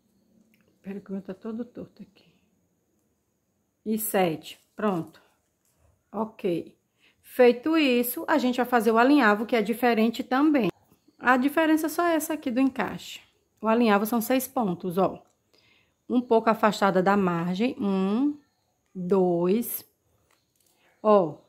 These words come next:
essa pontinha aqui pode passar cola, tá, gente? Tem que passar, na verdade. Eu vou passar cola quente, mas você pode passar qualquer cola. Ó, encosta aqui, ó, só a pontinha, só pra ela não ficar arrebitando, tá vendo?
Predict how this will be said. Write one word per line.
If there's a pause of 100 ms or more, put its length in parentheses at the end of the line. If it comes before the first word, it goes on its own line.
essa
pontinha
aqui
pode
passar
cola,
tá,
gente?
Tem
que
passar,
na
verdade.
Eu
vou
passar
cola
quente,
mas
você
pode
passar
qualquer
cola.
Ó,
encosta
aqui,
ó,
só
a
pontinha,
só
pra
ela
não
ficar
arrebitando,
tá
vendo?